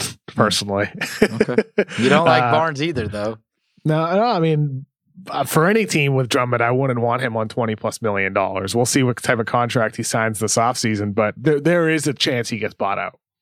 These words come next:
Speaker 1: It's, it's a smaller chance than
Speaker 2: You,
Speaker 1: him getting traded, but
Speaker 2: you
Speaker 1: we'll
Speaker 2: need
Speaker 1: see.
Speaker 2: him to trade for Mo Bamba.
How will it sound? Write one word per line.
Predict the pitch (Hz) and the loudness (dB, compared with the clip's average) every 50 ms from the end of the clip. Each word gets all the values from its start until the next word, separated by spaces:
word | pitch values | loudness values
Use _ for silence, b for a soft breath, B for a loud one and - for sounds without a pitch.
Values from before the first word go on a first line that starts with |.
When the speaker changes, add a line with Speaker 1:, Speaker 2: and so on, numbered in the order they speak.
| _ _ _ _ _ _ _ _ _ _ _ _ | _ _ _ _ _ _ _ _ _ _ _ _
Speaker 1:
It's, | 131 123 - - _ _ _ | -4 -4 -4 -8 _ _ _
it's | _ 139 139 - - - - - - | _ -4 -2 -2 0 -2 -2 -2 -2
a | - | 0
smaller | - - - - 294 302 277 156 120 113 | 0 0 2 4 4 4 4 2 0 -2
chance | - - 117 113 151 170 - - | -2 -2 -2 -2 -2 -4 -6 -4
than | - 127 | -2 0
Speaker 2:
You, | 113 110 | 0 0
Speaker 1:
him | 117 113 | 0 0
getting | 117 107 101 101 | 0 0 0 0
traded, | - - 113 107 113 131 | -2 0 0 -2 -2 -2
but | 104 131 | 0 2
Speaker 2:
you | 165 214 | 4 4
Speaker 1:
we'll | 233 214 | 6 6
Speaker 2:
need | 190 160 | 6 4
Speaker 1:
see. | - 131 | 4 2
Speaker 2:
him | 127 123 | 2 0
to | 117 107 | -2 -2
trade | - - 151 135 117 104 - | 0 0 0 2 0 -2 -2
for | - 104 | -2 -2
Mo | 98 104 104 95 85 | 0 0 0 0 -2
Bamba. | - - 104 107 104 92 - - | -4 -4 -2 -2 -2 -4 -6 -10